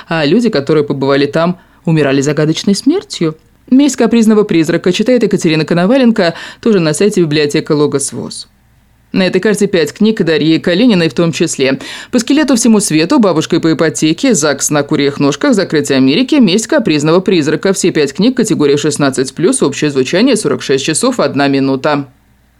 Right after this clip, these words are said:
На следующей карте четыре книги в том числе. Келлерман Джонатан,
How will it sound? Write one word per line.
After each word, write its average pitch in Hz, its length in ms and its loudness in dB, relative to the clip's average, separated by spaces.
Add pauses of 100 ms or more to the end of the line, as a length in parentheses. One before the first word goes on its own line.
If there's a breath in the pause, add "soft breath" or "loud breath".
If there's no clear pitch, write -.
(340)
На 262 120 4
следующей 320 340 2
карте 285 240 0
четыре 240 380 2
книги 180 420 2
в 180 60 -10
том 233 160 2
числе. 143 520 0 (380 loud breath)
Келлерман 285 500 2
Джонатан, 170 720 0